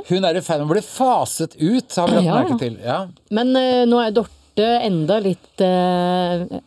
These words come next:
Speaker 2: enda litt flere år på nakken enn meg,
Speaker 1: Mhm.
Speaker 2: og andre i min alder og yngre som blir tupp-, tuppa ut til fordel for, eh, youtubere, tenker jeg.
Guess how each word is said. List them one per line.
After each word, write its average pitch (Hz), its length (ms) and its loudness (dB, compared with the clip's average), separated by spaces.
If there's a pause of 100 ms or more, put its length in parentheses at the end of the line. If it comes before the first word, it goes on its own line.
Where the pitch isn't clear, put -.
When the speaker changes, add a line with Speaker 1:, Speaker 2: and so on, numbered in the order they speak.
(100)
Speaker 2:
enda 160 320 0
litt 160 180 0
flere 156 300 0
år 131 240 0
på 160 160 -4
nakken 143 320 -2
enn 151 160 2
meg, 185 400 0
Speaker 1:
Mhm. 151 100 2
Speaker 2:
og 175 340 4
andre 143 680 0
i 180 220 -2
min 147 320 2
alder 143 420 -2
og 170 180 2
yngre 151 520 2
som 226 360 2 (640)
blir 240 140 2
tupp-, - 320 -2
tuppa 190 340 2
ut 202 100 -4
til 202 120 0
fordel 170 340 0
for, 175 220 2
eh, 170 560 2
youtubere, 165 680 0
tenker 220 480 -2
jeg. 453 220 -4